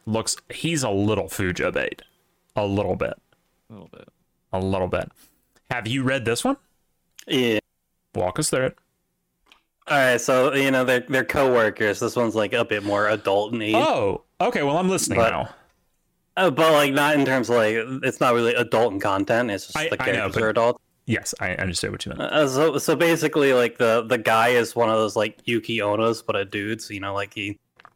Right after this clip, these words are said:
Speaker 3: a snow person.
Speaker 1: Hmm.
Speaker 3: And so, like,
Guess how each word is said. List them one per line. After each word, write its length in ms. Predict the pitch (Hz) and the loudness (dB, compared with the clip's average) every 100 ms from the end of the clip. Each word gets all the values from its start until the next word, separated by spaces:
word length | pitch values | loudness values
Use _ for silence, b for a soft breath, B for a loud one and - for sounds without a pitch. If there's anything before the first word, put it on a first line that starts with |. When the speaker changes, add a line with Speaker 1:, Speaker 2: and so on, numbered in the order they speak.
| _ | _
Speaker 3:
a 140 | 120 101 | -6 -4
snow 340 | - 117 110 | 0 2 4
person. 380 | 123 123 110 139 - - _ _ _ 135 | 4 2 2 -2 -4 -20 _ _ _ -4
Speaker 1:
Hmm. 220 | 120 90 - | -2 -4 -2
Speaker 3:
And 160 | 123 | -2
so, 140 | 123 117 | 2 2
like, 280 | 113 - | 2 -2